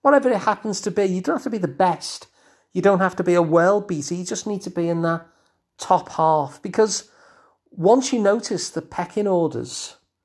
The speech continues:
that you're in the top half of, then just like Gillian Lynn, you can focus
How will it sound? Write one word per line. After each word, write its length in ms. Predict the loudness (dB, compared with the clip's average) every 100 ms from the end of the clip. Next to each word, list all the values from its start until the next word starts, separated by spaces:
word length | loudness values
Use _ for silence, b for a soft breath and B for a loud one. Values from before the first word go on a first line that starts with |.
| _ _ _ -6
that 100 | 4
you're 220 | 6 6
in 100 | 2
the 80 | -6
top 320 | -6 -6 -4
half 420 | -2 0 -2 -4
of, 320 | -6 -6 -4
then 380 | 0 0 0 -6 _ _ _ _ _ _ _ _
just 180 | -6 0
like 180 | 0 2
Gillian 400 | 2 4 2 2
Lynn, 240 | 0 0
you 100 | -2
can 120 | -6
focus 760 | -4 0 0 0 -6 -4 -8